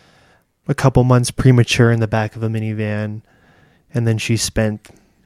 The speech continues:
three months in the hospital, just, like, trying to stay alive. And then when she was finally released,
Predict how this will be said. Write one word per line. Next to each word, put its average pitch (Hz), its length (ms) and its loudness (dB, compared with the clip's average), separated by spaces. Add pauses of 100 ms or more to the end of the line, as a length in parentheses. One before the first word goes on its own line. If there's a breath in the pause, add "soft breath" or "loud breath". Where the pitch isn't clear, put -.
(140)
three 123 220 4
months 117 800 -4
in 131 100 -6
the 123 100 -4
hospital, 120 560 -2
just, 117 220 -8
like, 110 140 -8
trying 117 240 -6
to 110 60 -10
stay - 180 -8
alive. 104 560 -6
And 107 120 -10
then 107 100 -8
when 107 120 -10
she - 180 -4
was 110 240 -2
finally 117 400 -2
released, 113 680 -2